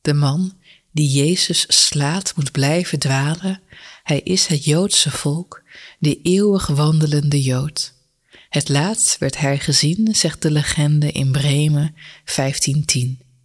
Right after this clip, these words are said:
Ik slik en vraag hem in dit warm en druk in Duitsland waarom zijn kerk de helden van de Eerste Oorlog wel, die van de Tweede niet met een plaquette eert.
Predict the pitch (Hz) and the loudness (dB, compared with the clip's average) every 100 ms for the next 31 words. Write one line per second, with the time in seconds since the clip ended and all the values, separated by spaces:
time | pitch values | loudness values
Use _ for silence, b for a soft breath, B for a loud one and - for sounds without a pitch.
0 | _ _ - B B B B B B 160 | _ _ -18 B B B B B B -2
1 | - - 156 151 - - _ - 147 - | 2 2 0 -4 -6 -18 _ -4 -2 0
2 | 143 143 156 - 180 220 147 135 131 147 | 0 0 0 0 0 0 -2 -2 -2 -2
3 | 165 185 - 139 139 147 156 143 139 139 | 0 -2 0 0 0 0 0 -2 0 0
4 | 156 - 151 170 - - B B B B | 0 0 0 -4 -4 -14 B B B B
5 | B 147 143 151 143 135 139 - 147 202 | B 0 2 2 2 2 0 0 0 -2
6 | - - 131 143 170 180 160 - 131 139 | -4 -4 -2 0 0 -2 -4 -2 -2 0
7 | - 208 214 - 156 147 139 131 - 131 | 0 0 0 0 -2 -2 0 -2 -4 0
8 | 139 180 220 B B B B B B 143 | 0 0 -4 B B B B B B -2
9 | 151 - 147 135 - 143 165 185 156 147 | 0 0 0 0 0 0 2 2 4 2
10 | 180 - 151 170 - 180 - 226 226 135 | 0 -2 0 -2 -2 -4 -4 -6 -4 -2
11 | 127 135 - - | -2 -4 -6 -12